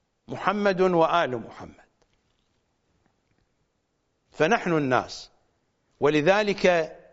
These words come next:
قال الله تعالى ذكره في كتابه: "ثم أفيضوا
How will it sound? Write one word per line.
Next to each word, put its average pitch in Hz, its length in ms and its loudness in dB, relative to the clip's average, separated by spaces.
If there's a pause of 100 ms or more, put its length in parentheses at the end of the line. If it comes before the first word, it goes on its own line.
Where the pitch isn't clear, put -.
(360)
قال 160 220 4
الله 175 440 4
تعالى 156 800 0 (560)
ذكره 147 720 0
في 151 220 -2
كتابه: 196 680 0 (640)
"ثم 180 340 0
أفيضوا 240 1120 2